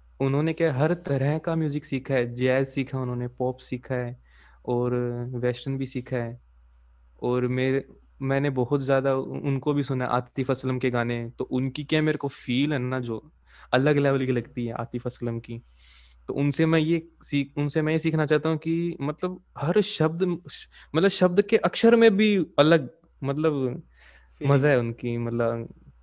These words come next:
Speaker 1: हाँ, अलग ही लेवल है। तो मैं ट्राई करता हूँ कभी-कभी, क्योंकि क्या अब
Speaker 2: हम्म।
Speaker 1: खुद गाने भी बनाते हैं ना, तो ये एक्सपेक्ट करते हैं कि अच्छा सिंगर से है ना अपन निकलवाएं भी तो, कि क्या चाहिए अपन को।
Speaker 2: हम्म।
Speaker 1: तो ये भी चाहिए थोड़ा।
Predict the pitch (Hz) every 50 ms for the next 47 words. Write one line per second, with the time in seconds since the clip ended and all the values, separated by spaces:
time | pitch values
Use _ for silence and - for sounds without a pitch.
0 | _ - 143 139 139 156 156 151 135 117 117 - - 147 151 165 185 190 175 165
1 | 147 147 143 139 135 120 113 110 - 160 160 170 175 175 175 156 139 160 185 185
2 | 170 156 - 175 175 170 156 147 127 120 123 117 120 113 117 120 _ _ _ -
3 | - - - - - - - _ _ - 139 131 - 147 139 165 160 156 151 -
4 | - 147 135 135 139 131 131 131 147 147 156 147 147 135 135 135 135 135 143 135
5 | 135 143 135 - 135 131 127 123 117 113 - _ - - _ - 127 131 131 131
6 | 127 - - - 139 135 - - 143 135 - - 143 135 - 139 135 127 - 143
7 | 135 - - 139 127 120 120 135 139 - - 151 147 143 139 135 143 143 139 123
8 | - 123 - - 139 139 139 135 131 - - 127 131 123 - 147 135 135 139 151
9 | 165 165 160 160 160 180 180 147 120 - _ _ - 131 131 131 127 120 - -
10 | 151 139 - - 120 120 143 151 - - 123 117 113 110 110 - _ _ _ _
11 | _ _ _ _ - 139 135 131 131 123 123 123 123 123 131 147 - - - -
12 | - - - - _ _ - 139 127 131 127 127 127 135 131 - 127 120 117 117
13 | 117 - 123 117 113 113 120